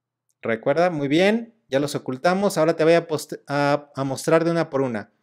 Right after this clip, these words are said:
¿Dónde va el diez de tréboles? Fácil, ¿no? Ahora, ¿dónde va el cuatro de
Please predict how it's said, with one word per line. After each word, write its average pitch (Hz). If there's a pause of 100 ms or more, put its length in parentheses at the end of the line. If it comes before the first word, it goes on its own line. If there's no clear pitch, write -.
(380)
¿Dónde 208
va 208
el 160
diez 190
de 165
tréboles? 120 (1300)
Fácil, 143
¿no? 202 (1400)
Ahora, 139
¿dónde 160
va 180
el 196
cuatro 196
de 214